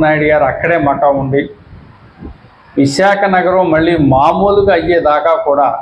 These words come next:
అక్కడ పరిస్థితిని చక్కదిద్ది ఆయన బయటకు వచ్చాడు. So దాన్ని క్రైటీరియాగా తీసుకుందండి ఈ Google సంస్థ. ఓకే,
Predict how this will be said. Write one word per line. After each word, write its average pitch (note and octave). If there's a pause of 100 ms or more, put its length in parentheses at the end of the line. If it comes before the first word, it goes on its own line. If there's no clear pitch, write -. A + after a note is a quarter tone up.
(1700)
అక్కడ C#3+ (140)
పరిస్థితిని D#3
చక్కదిద్ది E3+ (1500)
ఆయన E3+ (340)
బయటకు C#3
వచ్చాడు. - (1700)
So A3+ (260)
దాన్ని C4 (100)
క్రైటీరియాగా A#3+
తీసుకుందండి D#3 (140)
ఈ C#3
Google D#3
సంస్థ. - (1500)
ఓకే, G3